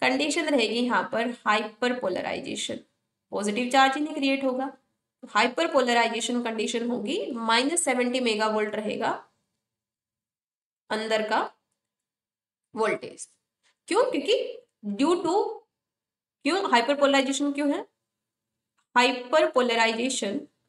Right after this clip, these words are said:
due to closure of sodium channel,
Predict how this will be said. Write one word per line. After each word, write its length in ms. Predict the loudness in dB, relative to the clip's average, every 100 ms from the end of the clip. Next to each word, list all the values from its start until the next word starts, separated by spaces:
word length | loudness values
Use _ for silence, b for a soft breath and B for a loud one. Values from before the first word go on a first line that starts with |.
| _ _ _ _ _ _ _ _ _ _ _ _ _ _ _ _ _ _ _ _ _ _ _ _ _ _ _ -12 -8
due 200 | -2 0 0
to 140 | 0 0
closure 420 | 4 4 4 4
of 140 | 2 2
sodium 380 | -2 -2 -4
channel, 400 | -6 -10 -12 -16